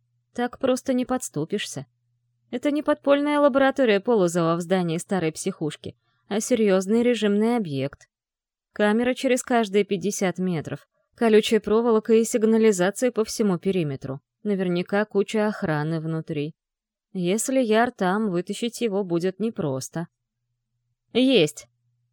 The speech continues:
воскликнул Лис. «Я взломал видеонаблюдение». Первым делом Лис отыскал ближайшие к ним камеры на заборе и стер с записи их мотоцикл. Несколько минут до их появления он поставил на повтор,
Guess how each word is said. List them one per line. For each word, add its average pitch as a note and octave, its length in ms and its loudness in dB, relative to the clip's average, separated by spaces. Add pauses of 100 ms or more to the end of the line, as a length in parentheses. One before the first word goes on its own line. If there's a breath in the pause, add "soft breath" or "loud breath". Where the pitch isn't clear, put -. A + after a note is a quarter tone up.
(220)
воскликнул E3 720 -2
Лис. C#3+ 260 -6 (320)
«Я A3+ 240 4
взломал A#3+ 420 4
видеонаблюдение». G#3 960 2 (960)
Первым B3+ 300 2
делом A#3+ 340 4
Лис A3+ 200 2
отыскал G3+ 460 0
ближайшие F#3+ 540 -2
к - 80 -12
ним E3+ 200 -2
камеры E3 400 0
на D#3+ 120 -2
заборе E3+ 460 -2 (340 soft breath)
и A#3 100 -6
стер C4 340 0
с A3+ 40 -4
записи A3 480 0
их F3 180 -4
мотоцикл. D3+ 640 -8 (640)
Несколько C4+ 420 -4
минут A3 340 0
до D#3+ 200 -2
их G#3 180 -2
появления D#3+ 600 0
он D3 80 -4
поставил C#3+ 520 -6
на C#3 140 -6
повтор, E3+ 480 -6